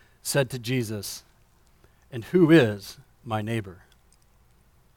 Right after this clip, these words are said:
The lawyer latched on to that second part of the reply about one's neighbor. He wants to know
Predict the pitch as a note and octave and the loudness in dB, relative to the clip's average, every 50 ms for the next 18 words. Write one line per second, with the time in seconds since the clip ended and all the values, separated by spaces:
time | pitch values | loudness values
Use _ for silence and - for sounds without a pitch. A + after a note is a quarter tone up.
0 | _ _ _ _ _ _ _ _ _ _ _ _ _ _ _ _ _ _ _ _ | _ _ _ _ _ _ _ _ _ _ _ _ _ _ _ _ _ _ _ _
1 | _ _ _ _ _ _ _ _ C3+ B2 B2+ B2+ C#3 C#3 C#3 C#3 C3 B2+ B2 B2 | _ _ _ _ _ _ _ _ -10 -8 -4 -2 0 0 0 2 0 0 -2 -2
2 | C3 B2+ _ _ _ _ _ _ _ _ _ _ _ _ _ - B2 B2 C#3 D3 | -6 -10 _ _ _ _ _ _ _ _ _ _ _ _ _ -10 -4 -2 0 0
3 | D#3 D#3 - - - C3+ C#3+ D3 D3+ D3+ B2+ C#3 C#3+ C#3 B2+ B2 - - - - | -2 -2 -4 -8 -6 -2 0 0 0 0 -2 0 0 2 2 2 0 -4 -2 -2
4 | E3+ D#3+ - D#3 C#3+ - - D#3+ D#3 C#3+ C3 A#2 B2 A#2 A2 - - - D#3+ D#3 | -2 -2 -2 -4 -8 -4 -2 0 0 0 -2 -4 -6 -8 -10 -8 0 2 4 4
5 | C#3 A#2+ A2+ G#2+ G2+ G2+ - _ _ _ _ _ _ _ - B2+ A2+ B2+ B2 A#2+ | 4 4 2 0 -2 -4 -10 _ _ _ _ _ _ _ -8 -2 2 4 6 6
6 | A#2+ B2 - _ _ - B2 A#2+ A#2+ A#2 A2+ A2 G#2+ - - _ _ _ _ _ | 4 2 0 _ _ -10 -6 -4 -4 -4 -6 -8 -10 -14 -16 _ _ _ _ _
7 | _ C#3 A#2+ B2 A#2+ A#2 G2+ G2 F#2 F#2 _ _ _ _ _ _ _ _ _ _ | _ -6 -4 -2 -2 -2 -4 -6 -12 -20 _ _ _ _ _ _ _ _ _ _
8 | _ _ _ _ _ _ _ _ - D3+ D#3+ E3+ F3+ F3+ F3 - E3 D#3+ D#3+ D3+ | _ _ _ _ _ _ _ _ 2 4 4 4 4 2 0 0 0 2 4 6
9 | D3 C#3+ C3+ B2+ B2 B2+ | 6 6 6 4 2 0